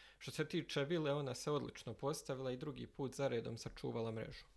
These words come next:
I možda vidimo i neki povrat forme. Cash, na primjer, je opet ponudio dobru partiju i moj je favorit iz njihove obrane,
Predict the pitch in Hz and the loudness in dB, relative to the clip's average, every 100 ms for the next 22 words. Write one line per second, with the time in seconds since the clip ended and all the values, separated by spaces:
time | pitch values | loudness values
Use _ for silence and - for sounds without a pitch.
0 | - - 143 139 143 123 123 143 123 113 | -20 -8 -2 2 2 2 0 2 0 0
1 | 120 127 - - 123 117 120 - - - | 0 -2 -2 -2 0 0 -2 -4 -6 -6
2 | 151 - - - - - 156 127 - 110 | -6 -12 -14 -16 -14 0 4 4 2 -6
3 | - 131 139 135 120 127 131 - 117 - | -4 -2 0 0 0 0 0 -2 -6 -2
4 | 139 123 110 113 123 123 - - 143 143 | -2 0 0 -2 -2 -4 -6 0 0 0
5 | - 135 - - - - 160 135 135 117 | -4 -6 -6 -14 -10 0 0 2 2 0
6 | 113 117 110 120 135 - - 135 127 - | -2 -4 -2 -2 -2 -4 -10 -2 -2 -2
7 | 123 113 107 107 - - - | -4 -2 -2 -2 -2 -6 -8